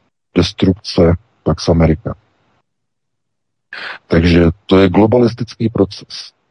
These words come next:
A <clears throat> co je zajímavé, je, že eh, ti, kteří se podíleli na řízení vojensko-průmyslového pro-, komplexu. To znamená systémy řízení, které vycházejí především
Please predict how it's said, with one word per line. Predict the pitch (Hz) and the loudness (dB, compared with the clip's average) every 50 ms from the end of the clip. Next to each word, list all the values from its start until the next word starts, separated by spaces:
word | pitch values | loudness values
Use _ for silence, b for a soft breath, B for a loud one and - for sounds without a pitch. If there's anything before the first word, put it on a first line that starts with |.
| _ - - | _ -6 -4
A | 85 80 76 73 71 76 76 - _ _ _ _ _ _ _ _ _ _ _ | -2 0 0 0 -2 -4 -8 -12 _ _ _ _ _ _ _ _ _ _ _
<clears throat> | _ _ _ _ _ - - - - 113 107 90 80 - | _ _ _ _ _ -10 -6 -2 0 0 0 0 -2 -2
co | - - 92 | 0 0 2
je | 82 | 2
zajímavé, | 78 87 92 107 113 107 98 87 78 82 80 78 80 85 _ _ B B B B _ _ _ - | 2 2 2 2 2 2 2 2 2 2 0 0 0 -4 _ _ B B B B _ _ _ -8
je, | 85 90 95 95 92 92 92 | -4 0 2 4 4 4 2
že | 90 87 87 87 85 82 82 82 82 87 85 - _ _ _ - - | 2 0 0 0 2 2 0 0 0 -2 -4 -6 _ _ _ -14 -8
eh, | 92 98 95 92 90 90 87 87 87 92 87 | -6 -4 -2 -2 -2 -2 -2 -2 -2 -2 -4
ti, | - - 110 101 | -2 0 0 0
kteří | - - 95 92 - 95 90 90 | 0 0 0 0 0 0 -4 -4
se | - - - 95 87 85 82 82 85 82 82 - - - - - - | -6 -6 -2 0 2 4 4 2 2 0 -2 -4 -6 -8 -6 -4 0
podíleli | 90 87 - 95 95 92 90 87 85 85 | 0 0 2 2 2 4 4 4 4 2
na | 78 85 85 | 2 2 2
řízení | 82 87 85 82 82 85 82 85 85 85 | 2 0 0 0 2 2 2 4 4 4
vojensko-průmyslového | 80 82 82 82 82 80 - - 90 87 - 82 87 92 87 - 110 95 87 92 90 85 92 90 | 4 4 2 2 0 0 0 -2 0 2 2 2 2 2 2 2 0 2 2 2 2 2 2 0
pro-, | - 101 98 - - | 0 -2 -2 -2 -2
komplexu. | - 120 117 110 - 98 - - - - - - - - - | -2 0 0 0 0 -2 -4 -4 -12 -14 -14 -16 -12 -6 -2
To | 110 95 | -2 0
znamená | 92 95 95 92 90 87 80 78 78 | 0 0 0 0 0 0 0 0 -2
systémy | - - - 120 110 110 - - 104 95 92 90 92 87 78 | -4 -4 -4 -4 -4 -4 -4 -2 -2 0 0 0 0 -2 -2
řízení, | - 87 90 82 80 87 87 85 87 87 87 82 B B 120 B | -4 -4 -6 -4 -2 -2 -2 0 0 0 0 -2 B B -10 B
které | - 95 92 87 87 | -4 -2 -2 -2 -2
vycházejí | 82 90 87 - - 92 87 87 80 80 85 85 85 85 87 | -2 -4 -4 -2 -2 0 0 0 0 0 -2 0 0 -2 -4
především | - - - - 131 120 127 110 - - - - 117 107 95 92 92 | -6 -6 -4 -2 0 0 0 0 -2 -4 -6 -6 -4 -2 -2 -2 -4